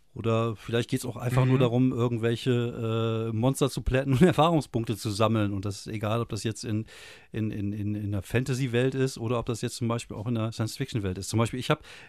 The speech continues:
Speaker 1: nie in meinem Leben Pathfinder gespielt, ich hab auch nie in meinem Leben Starfinder gespielt. Und Starfinder ist ja eigentlich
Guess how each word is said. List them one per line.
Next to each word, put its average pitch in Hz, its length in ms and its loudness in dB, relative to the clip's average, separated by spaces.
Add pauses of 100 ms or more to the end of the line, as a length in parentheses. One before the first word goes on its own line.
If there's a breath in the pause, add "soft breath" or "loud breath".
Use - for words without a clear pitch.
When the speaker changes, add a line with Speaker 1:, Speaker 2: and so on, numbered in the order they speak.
Speaker 1:
nie 151 180 8
in 170 60 6
meinem 135 220 6
Leben 127 360 4 (240)
Pathfinder 104 640 2
gespielt, 135 360 0
ich 127 100 -4
hab 120 100 -4
auch 104 100 -4
nie 139 160 6
in 151 60 4
meinem 123 220 4
Leben 120 180 4
Starfinder 101 580 0
gespielt. 113 320 -2
Und - 80 -6
Starfinder 120 500 2
ist - 160 -2
ja 104 120 2
eigentlich 110 460 -2